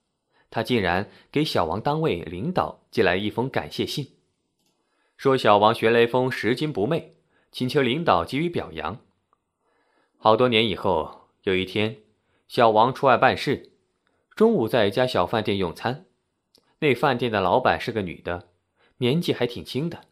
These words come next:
看到她的刹那间，小王惊呆了。虽然那天女贼是骑着摩托车疾驰而过，但眼前的女老板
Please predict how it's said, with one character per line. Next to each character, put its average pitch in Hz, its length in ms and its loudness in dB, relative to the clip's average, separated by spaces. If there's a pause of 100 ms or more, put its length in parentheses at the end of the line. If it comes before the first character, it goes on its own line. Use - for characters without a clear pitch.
(800)
看 120 200 -2
到 92 140 0
她 117 100 -2
的 92 140 0
刹 101 160 -2
那 78 160 -6
间， 107 240 -4 (180)
小 98 200 0
王 104 140 -2
惊 170 220 -4
呆 190 220 0
了。 - 220 -10 (840)
虽 220 140 4
然 190 160 2
那 190 160 2
天 160 320 -2 (200)
女 113 200 0
贼 110 240 2
是 120 140 -4
骑 107 160 -6
着 110 100 0
摩 95 140 -2
托 120 120 -4
车 139 200 -4
疾 120 240 -2
驰 - 120 -4
而 104 160 2
过， - 360 -4 (960)
但 208 180 2
眼 98 180 0
前 147 160 -4
的 170 120 -2
女 95 120 -2
老 107 160 2
板 90 280 -2